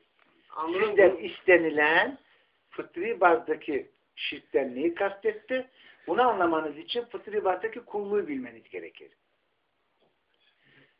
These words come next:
Speaker 2: İmani bazdaki kulluğu, tevhidi bazdaki kulluğu bileceksin.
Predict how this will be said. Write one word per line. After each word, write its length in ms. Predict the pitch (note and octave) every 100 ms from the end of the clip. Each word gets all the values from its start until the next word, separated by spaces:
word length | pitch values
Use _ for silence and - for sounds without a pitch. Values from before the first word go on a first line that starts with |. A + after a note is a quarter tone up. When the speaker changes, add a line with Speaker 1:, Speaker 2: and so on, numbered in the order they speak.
| _
Speaker 2:
İmani 520 | F3+ G3 F#3 F3+ F3+
bazdaki 500 | D#3 C#3+ C3+ C3 C3+
kulluğu, 400 | - C3+ D3 B3
tevhidi 500 | - B3+ A#3+ A#3+ A#3
bazdaki 480 | F3 D#3+ - - B2+
kulluğu 420 | - B2 A#2 A#2+
bileceksin. 540 | - G2 F2+ - _